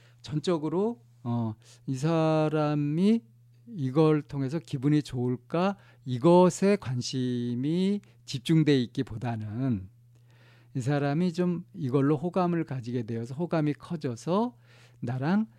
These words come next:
좋은 관계가 될 수 있을까 하는 이런 사심이 깃들어 있죠. 그래서 신경을 쓰고 있는 거니까 이거는 이제 눈치꾼이냐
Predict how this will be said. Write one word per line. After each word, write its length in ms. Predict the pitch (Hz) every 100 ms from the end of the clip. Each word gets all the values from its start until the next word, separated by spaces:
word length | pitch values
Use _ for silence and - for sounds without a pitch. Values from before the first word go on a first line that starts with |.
| _
좋은 400 | - 135 139 165
관계가 440 | 131 127 120 113 123
될 220 | 107 117
수 180 | - 135
있을까 840 | 110 - 113 110 - 160 226 277 - _ _ _
하는 280 | 151 160 113 - -
이런 240 | 139 143
사심이 440 | 139 156 - 247 190
깃들어 340 | 185 - 127
있죠. 460 | 123 - 143 - - _ _ _ _ _ _ _ _ _ _ _ _ _ _ _ _ _ _ _ _ _ _ _
그래서 560 | - 208 202 202 196 185 _ -
신경을 480 | - 196 185 156
쓰고 300 | 139 180 156
있는 260 | 131 110 113
거니까 760 | 110 107 - 110 107 123 110 - _ _ _ _ _
이거는 440 | 117 117 127 160 156 _ - - _ _
이제 220 | 110 117 - _ -
눈치꾼이냐 800 | 127 - 120 117 110 117 110